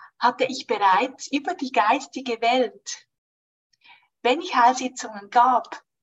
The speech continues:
Infos zur Anatomie des Körpers, vom Mensch.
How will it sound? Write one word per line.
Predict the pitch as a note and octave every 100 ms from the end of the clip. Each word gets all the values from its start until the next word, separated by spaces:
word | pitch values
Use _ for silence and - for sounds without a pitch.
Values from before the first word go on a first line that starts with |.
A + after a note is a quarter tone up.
| _ -
Infos | B3+ D4+ - G3+ G3+ - - _ _ _ _
zur | - A#3
Anatomie | A3 A3 - A#3 B3 C4
des | B3 A3 - -
Körpers, | - A#3+ C4 C4 G3 - - _ _ _
vom | - A3
Mensch. | A3+ A#3+ A3 - -